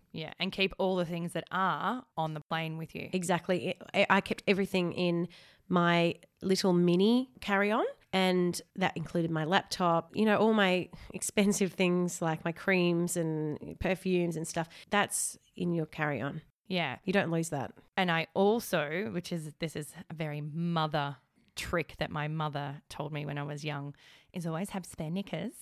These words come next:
Speaker 1: in your carry-on,
Speaker 2: Yes.
Speaker 1: and I always have a spare change of clothes.
Speaker 2: Me too, yes.
Speaker 1: Yeah.
Speaker 2: Thanks, Mum.
Speaker 1: I know. It was so helpful.
Speaker 2: <laughs> So helpful.
Speaker 1: So helpful.
Speaker 2: Yeah, look, and you feel so fresh with an extra pair of undies.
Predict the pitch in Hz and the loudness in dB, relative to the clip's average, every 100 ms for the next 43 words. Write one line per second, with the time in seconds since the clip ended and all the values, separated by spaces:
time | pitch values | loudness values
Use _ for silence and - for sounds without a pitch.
0 | - - 190 170 156 156 156 - - 196 | -12 -4 -2 0 -2 -2 -4 -8 -8 2
1 | 247 175 170 - - 175 226 - 160 160 | 4 6 6 4 4 2 0 0 -2 0
2 | 165 165 180 185 185 170 - 156 - - | 2 4 2 2 -2 -4 -2 -4 -4 -4
3 | 156 151 - 143 143 - - _ 220 233 | -2 -2 -6 -8 -8 -14 -20 _ -4 -2
4 | 262 269 - 240 262 240 185 233 226 165 | -2 -4 0 2 2 2 2 2 0 -2
5 | 156 - - 320 339 254 226 220 294 339 | -4 -4 2 2 2 0 0 2 0 0
6 | 214 226 226 247 294 269 170 202 233 - | 4 4 6 4 4 4 2 0 0 0
7 | 226 202 202 147 - 185 262 - - - | 2 2 2 0 -2 4 4 4 -6 0
8 | 190 190 196 - 175 170 190 220 156 147 | 2 4 2 2 -4 -2 -4 -4 -2 4
9 | 226 214 160 240 277 - - 269 - - | 8 8 6 2 2 0 -2 -2 -4 -4
10 | 403 359 175 156 - 196 202 196 - - | -2 0 -2 -2 4 8 8 6 -4 -4
11 | 247 247 240 226 196 - 156 156 180 226 | 0 2 2 2 -2 -2 -2 2 4 4
12 | 226 226 220 - | 4 2 0 -6